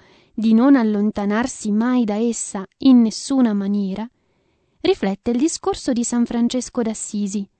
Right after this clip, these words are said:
e lo ripeterà anche diverse volte in seguito.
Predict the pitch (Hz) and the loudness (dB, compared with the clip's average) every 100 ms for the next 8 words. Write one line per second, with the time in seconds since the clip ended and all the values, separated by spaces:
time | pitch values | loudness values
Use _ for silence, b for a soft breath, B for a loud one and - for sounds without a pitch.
0 | _ _ _ _ _ - 285 277 269 262 | _ _ _ _ _ 2 4 4 4 0
1 | 254 233 233 240 254 233 214 214 - - | -2 -2 0 0 0 -2 -2 -4 -4 -2
2 | 247 196 180 202 240 233 247 - 185 190 | -2 -2 -6 -4 2 4 2 -2 -8 -8
3 | 196 - | -8 -10